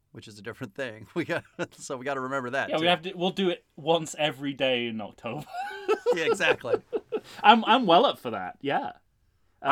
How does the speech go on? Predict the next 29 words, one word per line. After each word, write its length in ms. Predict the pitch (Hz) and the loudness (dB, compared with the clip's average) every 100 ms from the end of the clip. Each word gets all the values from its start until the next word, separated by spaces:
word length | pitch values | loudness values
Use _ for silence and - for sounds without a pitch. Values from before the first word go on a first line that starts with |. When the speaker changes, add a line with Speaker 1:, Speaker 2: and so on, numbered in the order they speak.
| 139 | 2
Speaker 1:
right. 40 | |
Speaker 2:
Um, 260 | 127 120 117 _ _ | 0 -8 -14 _ _
that's 260 | 233 311 - | -4 -2 -4
fascinating. 920 | - 240 277 277 233 151 117 98 90 - _ _ _ _ _ | -6 -4 -4 -4 -4 -4 -4 -6 -12 -16 _ _ _ _ _
Wow. 320 | 147 156 113 131 | -16 -10 -8 -8
Speaker 1:
Mm-hmm. 100 | 131 - _ _ | -12 -16 _ _
Speaker 2:
So, 160 | - 196 | -4 -4
b-, 120 | 170 - | -4 -8
so 180 | - 196 | 0 2
basically, 560 | 427 226 - - 170 | 2 2 0 0 0
you, 240 | 147 160 160 | 0 -6 -12
<laughs> 80 | - | -6
basically, 500 | 202 311 349 277 180 | 0 0 0 -4 -2
your 220 | 165 156 165 | 0 0 -2
two, 480 | - 180 165 151 - - - _ | -2 0 0 0 -4 -14 -20 _
your 120 | 185 | -2
two 220 | 208 240 208 | -2 0 0
recurring 520 | 190 190 165 151 156 | 0 0 0 0 -6
dreams 520 | 151 156 139 127 120 135 | -4 -2 -2 -4 -8 -6
are 240 | 127 127 - | -4 -4 -8
two 240 | - 196 | -4 0
different 380 | 175 175 165 143 | 2 0 -2 -6
kinds 340 | - 143 135 120 | -2 0 0 -4
of 120 | 113 | -6
movie 300 | 127 123 123 | -6 -4 -4
slasher. 580 | - 127 117 - 98 - _ _ _ _ _ _ _ _ _ - | -6 -2 -2 -4 -12 -14 _ _ _ _ _ _ _ _ _ -2
Speaker 1:
Yeah. 240 | 160 143 - _ - _ | 0 2 -2 _ -20 _
Speaker 2:
An 120 | 143 151 | -4 2
animal 760 | 160 202 226 226 240 247 226 | 6 6 6 2 0 0 -2